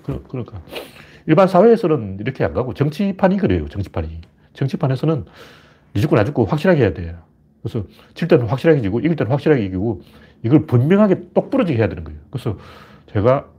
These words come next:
이 정동영이 대통령 후보로 나왔을 때 투표를 안 했어요. 왜 투표를 안 하냐? 질 때 확실하게 져야 된다고. 애매하게 지면 정동영 또 나와. 어, 이-, 이왕 질 거로 완전히, 어, 개박살 나버리라고. 아슬하게, 아슬하게 지면, 어,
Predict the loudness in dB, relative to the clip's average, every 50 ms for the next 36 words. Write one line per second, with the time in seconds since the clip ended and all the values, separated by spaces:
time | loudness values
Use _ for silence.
0 | _ _ _ _ _ _ -8 -6 -4 -4 -6 -8 _ -20 -2 0 2 2 4 4
1 | 4 4 4 2 2 2 2 0 0 0 0 0 -2 -2 -2 -2 0 2 0 0
2 | 0 -2 -6 -6 -6 -2 0 0 0 0 0 -2 -6 -8 -12 -14 -14 -16 _ _
3 | _ _ _ _ _ _ _ _ _ -2 0 0 0 0 0 2 2 2 0 -2
4 | -6 -2 -2 0 0 2 2 0 2 4 4 4 4 4 2 0 0 -2 -6 -6
5 | -6 -10 -14 -16 -18 _ _ _ _ _ _ _ -4 0 2 4 6 6 6 4
6 | 2 0 0 2 2 2 2 2 0 0 0 2 4 6 6 8 8 6 4 2
7 | -4 -12 _ _ _ _ _ _ _ _ _ _ _ _ _ _ _ _ _ _
8 | _ _ _ _ _ -8 -6 -6 -6 -4 2 6 6 6 6 6 2 0 0 0
9 | 0 -2 -2 -6 -12 -20 -20 -20 -20 _ -2 2 4 4 4 4 2 -4 -10 -16
10 | _ _ -20 _ -12 -10 -10 -2 0 2 2 4 4 4 4 2 2 2 0 0
11 | 0 -2 -2 -6 -10 -14 -16 _ _ _ _ _ _ _ _ _ _ _ _ -10
12 | -6 -2 2 4 4 4 4 2 0 -4 -6 -10 -8 -8 -6 -2 2 2 2 2
13 | 0 -2 -4 -4 -2 -4 -4 -6 -10 -16 _ _ _ _ _ _ _ _ _ _
14 | _ _ -10 -8 -8 -10